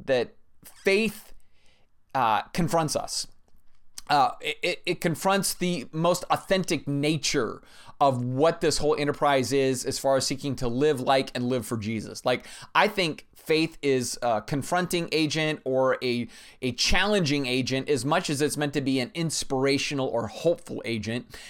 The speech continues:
And that's kind of what I want to talk about today a little bit. And so, um, here's where I'm gonna start. And this is gonna sound like a, a little bit weird, but it's a bit of a confession.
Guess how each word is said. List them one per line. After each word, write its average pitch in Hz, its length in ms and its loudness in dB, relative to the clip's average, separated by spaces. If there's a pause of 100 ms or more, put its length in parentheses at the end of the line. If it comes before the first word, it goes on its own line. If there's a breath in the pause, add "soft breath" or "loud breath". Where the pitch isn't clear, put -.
(120)
And 160 140 2
that's 226 140 2
kind 254 160 4
of 202 40 4
what 196 120 6
I - 20 8
want 185 160 4
to 147 60 0
talk 156 280 2
about 143 220 4
today 123 240 2
a 117 60 4
little 113 180 -2
bit. 117 160 -6
And 113 120 -10
so, 165 340 4 (320 loud breath)
um, 127 480 2
here's 254 280 2
where 233 120 2
I'm 220 80 4
gonna 196 100 2
start. - 340 0
And 139 80 -6
this 151 100 0
is - 40 -2
gonna 175 140 -2
sound 151 220 0
like 135 100 0
a, 135 120 2 (160)
a - 60 -2
little 135 140 0
bit 160 180 0
weird, 123 240 2
but 131 80 4
it's 127 100 -2
a 123 60 -2
bit 143 140 2
of 151 80 -4
a 160 40 -2
confession. 131 680 -2